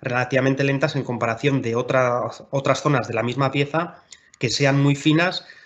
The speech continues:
eh, eh, y por lo tanto se enfríen muy rápido. Y esto podría generar distorsiones. Entonces,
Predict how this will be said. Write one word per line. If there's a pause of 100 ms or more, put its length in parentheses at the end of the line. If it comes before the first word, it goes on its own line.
(200)
eh,
eh,
y
por
lo
tanto
se
enfríen
muy
rápido.
Y
esto
podría
generar
distorsiones.
Entonces,